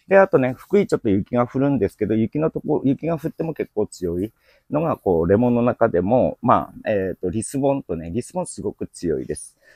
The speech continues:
で、サイパンはね、結構美味しいです。サイパン美味しいです。美味しいです。はい。ちょっと今水狩りしてますけどね。はい。これ、シュウメインイクね、水狩りするとこんなになってくるんで、こういう時に水やればいいです。これ以上ね、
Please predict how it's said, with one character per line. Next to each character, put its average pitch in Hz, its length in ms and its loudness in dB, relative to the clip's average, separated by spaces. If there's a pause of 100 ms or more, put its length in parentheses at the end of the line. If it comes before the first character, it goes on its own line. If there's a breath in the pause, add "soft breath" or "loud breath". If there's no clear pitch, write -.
(160 soft breath)
で、 147 80 2
サ 185 180 2
イ 208 80 2
パ 214 140 -2
ン 208 100 2
は 107 80 4
ね、 92 120 0
結 - 220 -2
構 104 180 4
美 - 20 4
味 82 40 -2
し - 200 -4
い - 20 0
で 64 80 -10
す。 - 340 -16 (260)
サ - 120 0
イ 151 60 4
パ 151 140 -4
ン 139 100 -2 (100)
美 90 80 -2
味 85 80 0
し - 220 -2
い - 40 -18
で - 80 -12
す。 - 220 -10 (260)
美 - 100 -14
味 - 40 -10
し - 280 -12
い - 40 -20
で - 120 -20
す。 - 280 -14 (480)
は 92 80 -4
い。 - 100 -10
ち - 80 -2
ょ 92 40 -2
っ - 20 -14
と 135 80 2
今 104 160 0
水 87 220 -2
狩 85 160 -2
り - 40 -12
し - 60 -18
て - 80 -8
ま 82 100 -10
す - 80 -18
け 65 100 -8
ど 78 100 -10
ね。 127 200 -10 (260)
は 131 100 -4
い。 131 60 -4
こ 156 100 0
れ、 147 40 0
シ - 140 -4
ュ 220 40 0
ウ - 20 0
メ 233 80 -2
イ 240 60 -2
ン - 20 -
イ 233 60 -6
ク 170 100 -6
ね、 107 100 -2
水 120 220 -4
狩 143 140 -2
り - 20 -8
す - 120 -8
る 135 80 -8
と - 80 -6
こ - 120 -10
ん 92 80 -6
な 98 80 -6
に 104 40 -6
な 104 60 -6
っ - 80 -14
て 101 80 -10
く - 120 -10
る 113 40 -8
ん - 20 -8
で、 131 60 -8
こ - 140 -6
う - 20 -2
い - 40 -10
う - 20 -
時 175 160 -6
に 180 80 -4
水 165 220 -4
や 170 60 0
れ 165 60 -4
ば - 80 -6
い 80 60 -6
い 71 40 -8
で 69 80 -10
す。 - 120 -18
こ - 160 -2
れ 202 80 6
以 208 60 2
上 202 120 -4
ね、 107 240 -4